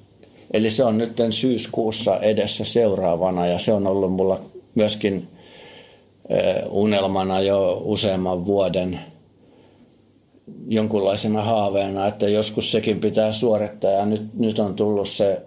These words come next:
se vuosi, että nyt, nyt mä oon mukana siinä kisassa ja, ja, mm, nyt on hyvä, kun on alla toi Swiss Peaks, joka on s-, s-,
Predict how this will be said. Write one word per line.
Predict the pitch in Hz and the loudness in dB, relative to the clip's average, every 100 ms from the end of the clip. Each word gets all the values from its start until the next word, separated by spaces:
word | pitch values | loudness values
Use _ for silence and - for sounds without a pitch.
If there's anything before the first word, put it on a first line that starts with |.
| - _ - _ _ - - _ _ _ _ _ - | -20 _ -20 _ _ -20 -20 _ _ _ _ _ -6
se | - 101 | -2 0
vuosi, | 110 101 104 120 | 2 0 0 0
että | 110 107 | 0 0
nyt, | 101 107 107 - | 0 0 -4 -4
nyt | 110 107 | -2 0
mä | 104 | 0
oon | 98 | 2
mukana | 104 107 101 98 | 0 0 -2 -2
siinä | - 104 95 101 | -4 -4 -4 -6
kisassa | - 98 101 98 - 95 | -4 -2 0 -2 -2 0
ja, | 101 101 92 - - - - - - _ _ - | 2 2 0 -4 -20 -20 -20 -20 -20 _ _ -10
ja, | - 104 92 90 | -2 2 2 2
mm, | 90 87 90 - - 98 | 0 -4 -6 -8 -6 0
nyt | 117 120 | 0 2
on | 117 | 2
hyvä, | 120 120 | 2 2
kun | 113 113 | 2 0
on | 113 110 | 2 2
alla | 113 113 110 | 2 2 0
toi | 110 107 107 | 2 4 4
Swiss | 104 123 123 - | 0 0 -2 0
Peaks, | 104 98 - - - - _ _ - - _ - | 0 0 -2 -6 -10 -20 _ _ -20 -20 _ -8
joka | - 107 | 0 0
on | 104 98 87 87 | 0 -4 -6 -8
s-, | 85 80 - | -10 -12 -16
s-, | - - - | -18 -16 -18